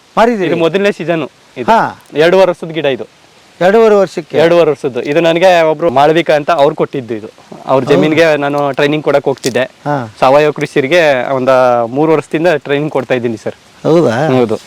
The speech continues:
Speaker 1: ಓಹೋ, ನೋಡ್ರಿ, ಒಂದ್ ಮರದಿಂದ ಇಪ್ಪತ್ತು ಕಾಯಿ ನೂರ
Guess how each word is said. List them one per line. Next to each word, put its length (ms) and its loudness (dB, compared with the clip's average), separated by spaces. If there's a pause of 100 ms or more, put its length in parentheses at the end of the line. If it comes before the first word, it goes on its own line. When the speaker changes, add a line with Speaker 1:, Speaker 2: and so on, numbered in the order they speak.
(560)
Speaker 1:
ಓಹೋ, 540 2 (340)
ನೋಡ್ರಿ, 180 4
ಒಂದ್ 240 4
ಮರದಿಂದ 460 2
ಇಪ್ಪತ್ತು 520 0
ಕಾಯಿ 420 2
ನೂರ 260 0